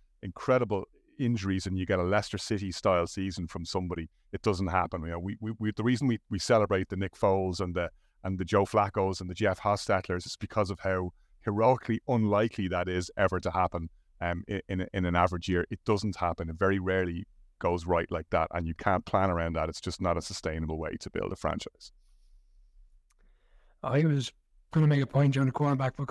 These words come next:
Speaker 2: Colin kind of summed up a lot of it. Um, yeah, I was just gonna throw a few quarterbacks into the mix. I, I see with,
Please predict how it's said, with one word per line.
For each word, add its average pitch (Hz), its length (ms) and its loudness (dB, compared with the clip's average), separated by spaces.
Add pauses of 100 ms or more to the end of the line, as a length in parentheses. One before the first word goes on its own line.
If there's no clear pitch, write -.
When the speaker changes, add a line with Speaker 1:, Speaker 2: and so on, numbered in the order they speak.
(140)
Speaker 2:
Colin 156 260 2
kind 135 200 0
of 120 60 0
summed 127 280 0
up 117 120 -6
a 127 40 0
lot 127 160 0
of 120 80 -2
it. 123 180 -2
Um, 120 400 -4
yeah, 143 200 2
I 139 40 4
was 131 100 0
just 131 140 -6
gonna 127 160 0
throw 123 160 -2
a 117 60 -2
few 120 160 -8
quarterbacks 131 480 2
into 123 160 -4
the 131 60 0
mix. 123 500 -2
I, - 260 -4
I 147 180 -2
see 120 320 -2 (140)
with, 156 200 2